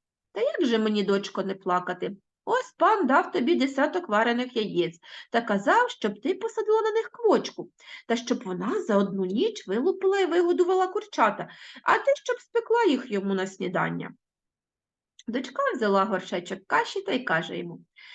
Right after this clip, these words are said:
"Понесіть, тато, оце панові та скажіть йому, нехай він виоре, посіє цю кашу, і щоб вона виросла просом, поспіла на ниві,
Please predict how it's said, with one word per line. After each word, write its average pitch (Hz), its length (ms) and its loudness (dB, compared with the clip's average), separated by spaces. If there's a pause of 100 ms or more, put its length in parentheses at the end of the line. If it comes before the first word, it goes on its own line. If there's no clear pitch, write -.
(160)
"Понесіть, 233 640 2
тато, 170 300 2
оце 170 280 -4
панові 202 520 0
та 370 160 -2
скажіть 214 580 -2
йому, 190 280 -2 (260)
нехай 214 380 2
він 196 180 2
виоре, 208 600 2
посіє 339 500 2
цю - 240 -4
кашу, 226 400 2
і 180 140 4
щоб 185 240 -6
вона 233 340 0
виросла 427 520 2
просом, 196 580 0 (280)
поспіла 208 480 2
на 185 140 2
ниві, 202 440 0